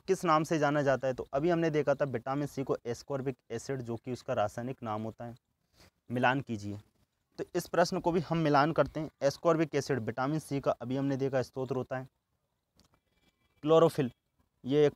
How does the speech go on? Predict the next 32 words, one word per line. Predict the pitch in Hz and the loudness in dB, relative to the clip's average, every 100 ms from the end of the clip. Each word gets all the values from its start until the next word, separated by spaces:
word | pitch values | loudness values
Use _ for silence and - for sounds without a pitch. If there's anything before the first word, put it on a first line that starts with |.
| - | -2
पिगमेंट | 123 143 143 | 0 0 2
होता | 135 147 | 2 2
है | |
प्रकाश | - 127 131 | 2 0 0
संश्लेषण | 135 135 - 131 139 | 0 -4 -4 -4 -4
क्रिया | 131 127 131 | -4 -2 -2
के | 127 | -2
लिए, | 127 135 - _ _ _ _ _ _ | -8 -8 -12 _ _ _ _ _ _
क्लोरोफिल | 123 131 143 120 | 0 2 0 -4
के | 120 | -2
कारण | 131 135 | 0 0
पत्तियों | 131 123 139 131 | -2 -6 -6 -2
का | 131 120 _ | -2 -2 _
हरा | 110 117 | -4 -2
रंग | 127 | -2
होता | 120 110 | -4 -6
है। | 113 - _ _ _ _ - - - _ - | -12 -14 _ _ _ _ -20 -20 -20 _ 0
केराटिनॉइड | 156 165 151 139 107 101 - _ _ _ | 6 6 6 4 2 -2 -16 _ _ _
ये | 131 | -2
एक | 147 | -2
शामक | - 131 127 139 | 0 0 2 0
होता | 135 135 135 | -2 -2 -4
है, | 143 _ - - - | -6 _ -20 -20 -8
जबकि | 120 - | -6 -4
सुपर | 135 127 143 - | -4 2 4 4
ऑक्स-, | 123 - - - - - - - - - | -2 -2 -16 -18 -20 -20 -20 -20 -20 -2
ऑक्साइड | 127 - 156 165 175 - - | -2 2 4 4 2 -14 -8
डिस्ट्रीब्यूट | 117 - 131 131 110 - | -8 -6 -6 -4 -4 -4
एक | 143 - | -4 -4
एंजाइम | 117 107 110 | -6 -4 -4
होता | 107 110 | -4 -6
है। | 117 | -10